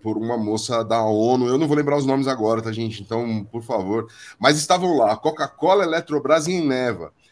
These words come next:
E, e um exemplo que a Coca-Cola deu, por exemplo, em relação à,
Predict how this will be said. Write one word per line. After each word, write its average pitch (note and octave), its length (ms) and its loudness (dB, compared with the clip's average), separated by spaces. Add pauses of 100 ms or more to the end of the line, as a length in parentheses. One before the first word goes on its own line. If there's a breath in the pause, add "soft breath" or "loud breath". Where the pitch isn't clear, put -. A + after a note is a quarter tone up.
(480 soft breath)
E, E3 640 2
e E3 80 0
um G#3+ 100 2
exemplo A3 320 0
que F#3 80 -6
a E3 40 -4
Coca-Cola A2+ 540 -4
deu, F2 200 -4
por F2 180 -10
exemplo, F2+ 460 -4
em E2+ 40 -14
relação A2+ 600 -2
à, A#2+ 240 4